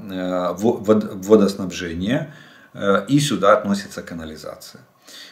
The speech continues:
Плюс транспортная инфраструктура, потому что это, это обеспечение продовольствием, лекарствами и, эм, перевозка людей.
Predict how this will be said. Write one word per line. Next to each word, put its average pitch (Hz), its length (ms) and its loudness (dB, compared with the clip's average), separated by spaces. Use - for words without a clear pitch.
Плюс 127 380 8
транспортная 117 680 4
инфраструктура, 147 920 -2
потому 107 300 2
что - 160 -2
это, 98 180 0
это 107 480 -2
обеспечение 90 720 -6
продовольствием, 113 1160 -2
лекарствами 101 1040 2
и, 90 600 -8
эм, 82 760 -10
перевозка 90 760 0
людей. 98 580 -4